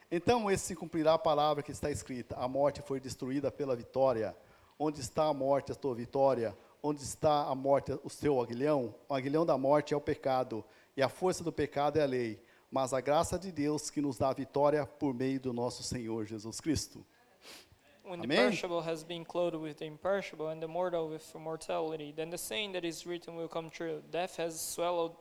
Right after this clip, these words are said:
Speaker 2: up on victory. Where, O death, is your victory? Where, O death, is your sting? The sting of death is sin, and the power of sin is the law. But thanks to God, he has given us victory through Lord Christ Jesus.
Speaker 1: Então, glorificação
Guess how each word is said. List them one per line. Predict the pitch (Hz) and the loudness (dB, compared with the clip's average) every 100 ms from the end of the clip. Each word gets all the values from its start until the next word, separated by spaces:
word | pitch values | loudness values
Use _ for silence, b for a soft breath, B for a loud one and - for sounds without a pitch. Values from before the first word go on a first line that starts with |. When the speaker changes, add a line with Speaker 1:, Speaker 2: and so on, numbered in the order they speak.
| - | -8
Speaker 2:
up | 160 151 | -8 -10
on | 147 | -8
victory. | 175 - 156 147 156 | -10 -10 -10 -10 -8
Where, | 160 165 160 | -2 0 2
O | 156 | 0
death, | 156 160 156 165 | 0 -2 -2 -6
is | 151 | -4
your | 156 | -4
victory? | 143 165 - 139 131 160 | -4 -8 -8 -12 -12 -6
Where, | 151 156 | -2 -2
O | 147 | -2
death, | 147 143 135 | -4 -6 -6
is | 151 143 | -8 -6
your | 147 | -6
sting? | - - 160 139 139 b b b 165 | -6 -6 -8 -8 -16 b b b -6
The | 165 | -6
sting | 170 - - 208 185 | -4 -8 -4 -4 -2
of | 180 - | -4 0
death | 165 160 - | 0 0 -4
is | 160 | -6
sin, | - - 170 151 147 - | -6 -4 -6 -6 -12 -14
and | 160 151 | -8 -6
the | |
power | 151 165 160 | 2 4 4
of | 151 | 2
sin | - 170 | -4 -6
is | 160 | -6
the | 147 | -4
law. | 151 147 147 | 2 2 0
But | 147 147 147 | -4 -6 -6
thanks | - 180 175 | -6 -6 -4
to | 185 | -2
God, | 160 151 151 | 2 2 0
he | - 151 | -6 -6
has | 147 151 | -6 -4
given | 160 160 151 | -4 -4 -6
us | 143 143 | -6 -6
victory | 151 160 - 143 | -6 -6 -6 -8
through | 139 147 147 | -6 -10 -8
Lord | 143 143 143 - | -6 -6 -8 -12
Christ | - 135 131 - | -10 -10 -10 -8
Jesus. | 165 135 127 - - - | -8 -8 -10 -12 -12 -8
Speaker 1:
Então, | 180 170 | -4 2
glorificação | 214 214 - 185 - 214 180 | 2 2 2 2 2 2 0